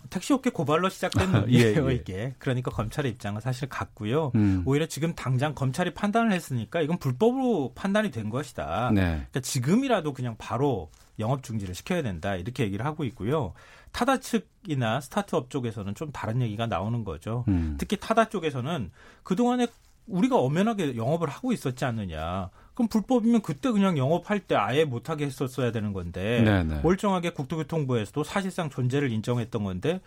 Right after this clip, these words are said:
Speaker 2: 음.
Speaker 1: 지금 불법이라고 하는 게 맞느냐 이런 얘기를 하고 있고요. 어, 소카의 이재용 대표도 이틀 전에 페이스북에 글을 올렸거든요.
Speaker 2: 네.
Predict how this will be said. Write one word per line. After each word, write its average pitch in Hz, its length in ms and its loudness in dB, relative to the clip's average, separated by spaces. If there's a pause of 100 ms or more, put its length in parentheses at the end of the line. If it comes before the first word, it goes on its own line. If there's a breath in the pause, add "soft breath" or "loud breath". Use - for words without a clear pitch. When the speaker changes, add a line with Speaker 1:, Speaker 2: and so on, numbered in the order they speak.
Speaker 2:
음. 98 140 6
Speaker 1:
지금 175 180 2
불법이라고 143 580 0
하는 120 160 -2
게 131 80 -2
맞느냐 101 480 -2
이런 113 240 -2
얘기를 101 240 -4
하고 156 220 -4
있고요. 120 480 -2 (600 loud breath)
어, 120 400 0
소카의 208 460 0
이재용 196 260 2
대표도 160 580 0
이틀 160 280 2
전에 165 260 -2
페이스북에 175 480 0
글을 139 220 0
올렸거든요. 98 800 -2
Speaker 2:
네. 92 260 4